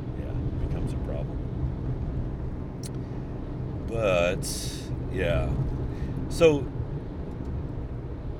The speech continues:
other things that they were worried about. They're worried about overuse and over, uh, too much time spent on, uh, their cell phones, uh, their smartphones, if you will.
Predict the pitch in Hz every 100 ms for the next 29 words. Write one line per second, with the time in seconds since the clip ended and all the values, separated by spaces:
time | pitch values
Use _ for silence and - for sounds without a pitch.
0 | - - - 151 170 - 123 117 107 -
1 | 113 107 104 104 - 104 107 113 101 95
2 | 98 104 92 - 69 - 67 110 110 143
3 | 147 117 98 95 - - 117 120 117 113
4 | 117 - 101 - - 127 - - - -
5 | - - 92 - 110 110 98 - - 95
6 | 85 85 - - - - 147 117 - 120
7 | 113 - - 104 101 113 - 101 98 101
8 | 95 98 92 82 90 85 87 90 90 90
9 | 90 90 87 - 95 - - - - -
10 | - - - - 82 78 - 113 - 104
11 | 98 - - 71 - - - - - 55